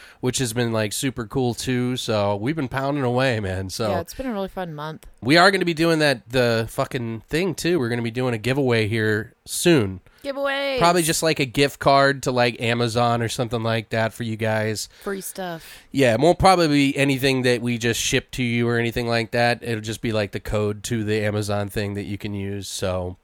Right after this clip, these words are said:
Speaker 2: I did actually do something interesting this week
Speaker 1: What?
Speaker 2: outside
Speaker 1: What
Speaker 2: of
Speaker 1: did you do?
Speaker 2: work, so that's cool. I saw John Waters on Tuesday.
Speaker 1: You met him?
Speaker 2: No, I didn't. I didn't get to meet him, but he's
Speaker 1: Oh.
Speaker 2: doing, like, this tour, doing a, like, a one-man show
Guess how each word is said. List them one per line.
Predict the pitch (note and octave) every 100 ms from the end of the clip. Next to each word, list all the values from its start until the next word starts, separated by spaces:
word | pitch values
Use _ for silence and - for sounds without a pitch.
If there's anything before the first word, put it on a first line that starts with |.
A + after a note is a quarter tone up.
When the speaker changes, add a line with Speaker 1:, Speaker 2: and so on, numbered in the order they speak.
| _
Speaker 2:
I | G#3
did | G#3 G#3+
actually | A3+ A3+ A3+
do | F3 F3+
something | G3 F3 D#3
interesting | D3+ - E3 F3+ E3
this | D3+
week | D#3 D3+ D3+ - _ -
Speaker 1:
What? | A#2 C3
Speaker 2:
outside | G#2
Speaker 1:
What | B2+
Speaker 2:
of | D#3+
Speaker 1:
did | D#3+
you |
do? | D#3+ E3+
Speaker 2:
work, | - _ _
so | - D#3+
that's | E3 -
cool. | - D#3 D#3+ - _ _ _ _ _
I | - G#3+
saw | - B3 A#3+
John | G#3 A#3 A3+
Waters | G3 E3+ G3 G#3 G3+
on | G#3
Tuesday. | G#3 A3 A3+ - B3 C4 - _ _
Speaker 1:
You | - A#2+ - -
met | G#2+ A#2
him? | - G3+ C4+ G#3
Speaker 2:
No, | A3 G#3
I | G#3
didn't. | G#3+ A#3+ -
I | F#3
didn't | A3+ B3+
get | B3+
to | C4
meet | A3+ A3
him, | G#3 F3 F3
but | E3+ C#3 A#2+
he's | A2
Speaker 1:
Oh. | G3
Speaker 2:
doing, | A3 A#3+
like, | B3 A#3+
this | - G#3 -
tour, | A3 G3 F#3+ F3+
doing | F3+ F3
a, | F3
like, | E3
a | E3
one-man | E3 E3 E3+ E3
show | - D#3 D#3 F3+